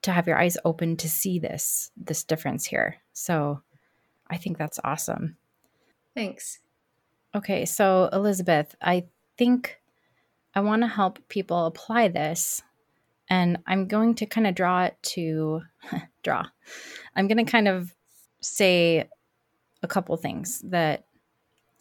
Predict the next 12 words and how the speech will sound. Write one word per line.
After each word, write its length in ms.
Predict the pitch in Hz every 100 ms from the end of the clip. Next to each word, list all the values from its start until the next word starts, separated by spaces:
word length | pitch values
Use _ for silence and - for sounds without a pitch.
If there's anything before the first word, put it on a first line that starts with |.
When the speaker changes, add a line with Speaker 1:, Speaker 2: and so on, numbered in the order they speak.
| - - _ _ _ -
Speaker 1:
there's 200 | 190 -
different 280 | 247 254
ways 160 | 214 202
to 80 | 190
use 300 | 175 180 180
drawing, 460 | 170 127 - - 170 _ _ -
and 120 | 175
there's 120 | 170
different 300 | 170 185 175
ways 340 | 165 160 175 -
to 500 | - 165 156 151 151 - _ _ _ _ - 175
do, 560 | 180 180 165 160 156